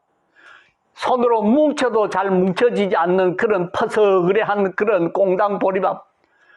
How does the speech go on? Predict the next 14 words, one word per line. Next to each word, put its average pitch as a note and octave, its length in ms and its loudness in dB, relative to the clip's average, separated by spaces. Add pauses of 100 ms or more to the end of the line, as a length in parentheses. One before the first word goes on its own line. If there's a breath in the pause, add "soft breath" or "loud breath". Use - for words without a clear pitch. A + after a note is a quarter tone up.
(120)
그거 F#3+ 440 0 (240)
한 A3 280 0
덩어리가 B3 420 2
사람 A3 380 -2
살린다 F#3 440 -2
이건데, D3 480 -2 (1000)
오늘 D3 680 0 (680)
우리 A#3 260 -2
지금 G#3+ 340 -2
현실에서도 F3 1200 0 (280 soft breath)
구독 C#4 520 0
그거 A#3+ 400 0
별거 D#4+ 440 2
아닌데, C4+ 680 0